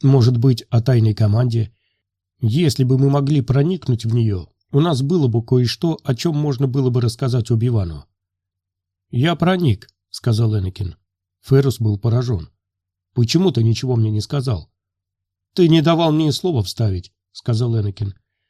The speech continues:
Как обычно, Феррус проглотил колкость. «Это случилось только сегодня».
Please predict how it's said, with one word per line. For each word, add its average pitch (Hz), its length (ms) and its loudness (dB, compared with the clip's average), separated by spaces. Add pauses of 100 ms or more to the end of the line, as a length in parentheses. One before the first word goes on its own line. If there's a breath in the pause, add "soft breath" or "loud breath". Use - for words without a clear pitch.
(260)
Как 139 200 0
обычно, 139 400 0
Феррус 131 360 0
проглотил 120 600 -2
колкость. 101 520 -8 (720)
«Это 160 200 -2
случилось 147 520 -2
только 127 260 0
сегодня». 98 600 -2